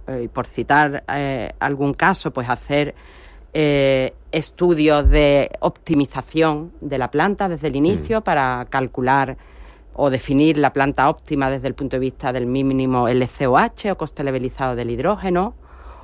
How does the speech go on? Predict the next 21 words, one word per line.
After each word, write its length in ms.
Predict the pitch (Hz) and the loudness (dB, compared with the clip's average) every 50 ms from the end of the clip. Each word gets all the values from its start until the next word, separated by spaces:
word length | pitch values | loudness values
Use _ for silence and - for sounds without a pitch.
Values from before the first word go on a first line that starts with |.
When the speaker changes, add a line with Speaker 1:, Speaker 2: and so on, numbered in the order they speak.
| - - - | -20 -10 -2
Speaker 1:
o 280 | - 170 160 151 151 143 | 2 4 4 6 6 4
hacer 360 | 139 131 - - 156 151 147 | 4 2 0 -2 -2 0 0
estudios 640 | 151 - - - 170 165 156 135 139 143 139 135 127 | 0 -2 -4 -2 0 0 0 2 2 2 2 2 2
de, 400 | 131 143 147 147 147 139 - - | 2 2 2 4 2 2 0 -2
eh, 220 | - 135 135 127 - | -2 -2 0 0 0
optimización 720 | - - - - - 147 135 123 - 127 120 - 160 143 143 | -2 -4 -4 -2 -2 0 0 -2 -4 -10 -8 -2 -2 0 2
del 80 | 139 | 2
almacenamiento 880 | 135 135 135 131 - - - 131 117 117 131 147 156 156 151 - 147 139 | 2 0 0 -2 -4 -4 -4 -4 -2 0 2 2 2 2 2 0 0 0
versus 340 | 139 127 120 - - 147 135 | 0 0 -2 -2 -2 0 2
a 60 | 139 | 2
la 100 | 135 123 | 2 2
compresión 540 | - 131 131 - 156 - - - 135 127 131 | 0 -2 -6 -4 -6 -8 -6 -4 -4 -4 -4
necesaria 500 | 127 120 - 127 - - 127 120 123 113 | -4 -6 -8 -10 -10 -8 -6 -6 -6 -4
para 280 | - 110 101 101 123 | -4 -4 -2 0 0
ello, 520 | 165 196 196 170 180 170 170 175 180 185 - - - - - - - - - - - | 2 2 2 2 2 2 2 2 0 -2 -6 -10 -16 -16 -14 -14 -14 -14 -14 -10 -4
o 140 | - 180 165 | 2 4 4
el 120 | 156 156 175 | 6 6 4
uso 220 | 180 165 - 190 | 4 2 0 -2
eficiente 600 | 175 - - 156 - - 170 160 156 147 160 147 | -2 -2 -2 -6 -4 0 0 0 2 2 0 0
del 140 | 139 131 135 | 0 2 4
agua 540 | 147 165 180 160 160 156 147 147 139 123 | 4 4 4 2 2 2 2 2 0 -2